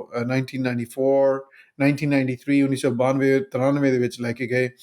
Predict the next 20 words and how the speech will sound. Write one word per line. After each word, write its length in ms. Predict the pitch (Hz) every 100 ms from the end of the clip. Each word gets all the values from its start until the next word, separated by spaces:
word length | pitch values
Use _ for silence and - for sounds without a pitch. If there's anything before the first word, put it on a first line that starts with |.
| - - _ -
ਤਾਂ 120 | 139
ਫਿਰ 140 | 151
ਸੁਪਰੀਮ 480 | 139 143 147 165 185
ਕੋਰਟ 240 | 185 160
ਦੇ 80 | 151
ਵਿਗਾ-, 240 | 143 135 131
ਵਿੱਚ 260 | 131 131
ਵੀ 260 | 139 135 - _ - _
ਇਹ 300 | 139 139 139
ਗੱਲ 280 | 131 127 123 - 139
ਢਹਿ 180 | 123
ਗਈ। 280 | 113 131 131 - _ _ 160
ਉੱਥੇ 300 | 180 175 156
ਵੀ 440 | 139 131 127 - -
ਕੋਰਟ 260 | 127 123
ਦੀ 220 | 117 127
ਇਹੀ, 460 | 139 143 170 165 131 _ -
ਅਹ, 500 | 123 120 120 - 123
ਉਹਨਾਂ 240 | 131 131
ਦਾ, 340 | 127 117 113